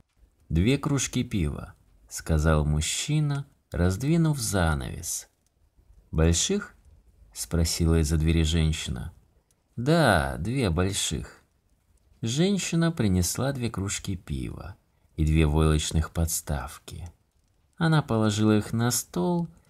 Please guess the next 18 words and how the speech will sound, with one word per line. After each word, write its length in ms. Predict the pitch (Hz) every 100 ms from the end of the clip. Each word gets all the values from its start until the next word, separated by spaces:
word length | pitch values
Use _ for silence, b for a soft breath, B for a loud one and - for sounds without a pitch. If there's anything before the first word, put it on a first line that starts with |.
| - -
поставила 680 | 80 76 - 131 139 131
на 180 | 123 113
них 240 | 95 101 -
кружки 520 | - 90 - - 90
с 140 | -
пивом 600 | - 55 52 - - - - _ _ _ _
и 160 | 190 190
взглянула 600 | 156 101 101 98 92 90
на 80 | 87
мужчину 560 | 104 107 - 160 151
и 160 | 120 110
девушку. 800 | - 78 65 60 - - - 82 - _ _ _ _ _ _ _
Девушка 640 | 78 92 143 147 131 - 127
смотрела 640 | - 80 76 80 80 80
вдаль, 600 | 76 82 58 - - - _ _ _ -
на 160 | 73
гряду 340 | 71 73 69 80
холмов. 800 | - 71 62 58 50 - -